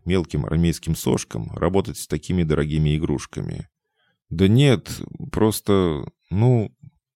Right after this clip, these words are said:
Ему нравилось наблюдать, как она заикается от смущения. Каждый считает, что если на тебе форма,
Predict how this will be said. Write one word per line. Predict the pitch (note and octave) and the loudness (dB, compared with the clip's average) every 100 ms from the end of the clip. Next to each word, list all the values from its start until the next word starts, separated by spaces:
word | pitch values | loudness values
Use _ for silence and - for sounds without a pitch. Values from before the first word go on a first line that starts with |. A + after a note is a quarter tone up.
| - | -6
Ему | F2 B2+ C3+ | 0 2 2
нравилось | A2+ A2+ D#2+ C2 A#1+ - | 6 6 6 2 -2 -2
наблюдать, | D#2+ E2+ F#2+ G#2 F#2+ - | 0 2 4 4 2 -6
как | - D#2+ | -8 0
она | D#2+ D#2 | 2 2
заикается | D#2+ D#2 E2+ D#2+ - | 2 2 2 2 0
от | C#2+ | -4
смущения. | - E2 D#2+ - - G#1+ - - - _ _ - - _ _ | -2 -2 -2 -2 -4 -4 -6 -10 -14 _ _ -20 -20 _ _
Каждый | - B2 F#2 | 2 4 4
считает, | E2 - G2+ A#2+ A2+ D#2+ | 2 0 0 4 4 4
что | - - | 0 -2
если | F#2 E2+ D#2+ | -2 0 0
на | E2+ | 0
тебе | F2 F2 | 0 0
форма, | E2+ - B2 D#2+ A1+ - | 0 2 2 2 -4 -8